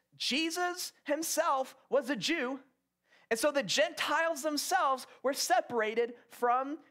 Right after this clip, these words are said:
Jesus. And without Christ, they would have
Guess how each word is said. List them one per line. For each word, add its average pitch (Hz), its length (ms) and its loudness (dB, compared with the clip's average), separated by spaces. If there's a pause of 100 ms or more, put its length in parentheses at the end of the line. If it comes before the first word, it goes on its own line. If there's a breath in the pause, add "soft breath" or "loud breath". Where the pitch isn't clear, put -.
Jesus. 277 720 -4 (500)
And 240 100 4
without 269 420 2
Christ, 254 760 0 (360)
they 269 120 4
would 294 120 2
have 277 500 0